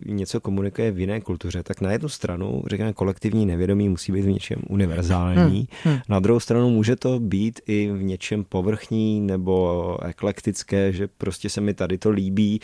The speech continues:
Speaker 1: tak, eh, viděl jsem to někde na dovolený, tak si to plácnu sem, no, ale v té kultuře, kde jsem to spatřil, tak je to třeba něco, co bych na těle neměl mít nebo, nebo vlastně
Speaker 2: Jo.
Speaker 1: nechtěl, kdybych znal plný význam.
Speaker 2: No, proto si myslím, že vlastně jako čím je to vědomější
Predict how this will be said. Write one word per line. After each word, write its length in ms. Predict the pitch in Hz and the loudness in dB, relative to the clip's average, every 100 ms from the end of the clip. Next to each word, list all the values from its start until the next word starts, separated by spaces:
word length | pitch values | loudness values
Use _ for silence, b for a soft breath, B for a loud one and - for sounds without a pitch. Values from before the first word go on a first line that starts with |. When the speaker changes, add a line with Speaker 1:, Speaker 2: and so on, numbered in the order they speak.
| B B | B B
Speaker 1:
tak, 200 | 104 98 | -6 -2
eh, 160 | 101 92 | -4 -4
viděl 280 | 90 95 | -4 -2
jsem 160 | 95 98 | -2 -2
to 80 | 98 | -2
někde 200 | 95 98 | 0 0
na 100 | 92 | 0
dovolený, 360 | 92 95 98 95 | 0 0 -2 -4
tak 100 | 95 | -8
si 100 | 98 | -4
to 80 | 104 | -2
plácnu 380 | 90 90 - 101 | 0 -2 -4 -4
sem, 260 | - 101 | 0 0
no, 160 | 104 104 | 0 0
ale 100 | 104 | -2
v 60 | |
té 100 | - | -2
kultuře, 320 | 107 98 107 110 | -4 -2 0 2
kde 120 | 104 | 2
jsem 120 | 110 | 0
to 80 | 107 | -6
spatřil, 400 | - 101 - 107 | -4 -4 0 -2
tak 160 | 101 | -2
je 60 | 110 | -4
to 100 | 110 | -6
třeba 200 | - 117 | -2 0
něco, 240 | 110 - | 0 -4
co 100 | - | -6
bych 140 | 110 107 | -4 -2
na 100 | 104 | -4
těle 220 | 107 110 | -2 -2
neměl 460 | 104 107 113 110 123 | 0 0 0 0 -2
mít 260 | 113 101 - | -2 -2 -2
nebo, 220 | 110 110 | 0 0
nebo 160 | 110 107 | 0 0
vlastně 180 | 110 | 2
Speaker 2:
Jo. 60 | 147 | 2
Speaker 1:
nechtěl, 360 | 113 107 95 90 | 2 0 -2 0
kdybych 240 | 87 92 | 0 0
znal 140 | 92 | -2
plný 280 | 87 95 92 - | -2 -2 -4 -4
význam. 340 | 92 87 76 78 B _ | -2 -2 -4 -10 B _
Speaker 2:
No, 240 | 160 143 160 160 151 | 0 0 -4 -12 -6
proto 220 | 160 147 | -4 -4
si 180 | 151 175 | -4 -2
myslím, 300 | 160 - 165 | -2 2 2
že 100 | 156 | 2
vlastně 280 | 156 - 156 | 0 0 -2
jako 160 | 151 160 | -2 -6
čím 240 | - 156 | 0 2
je 60 | 160 | 2
to 160 | - 196 | 2 4
vědomější 720 | 160 143 147 147 143 - | 4 4 4 2 2 0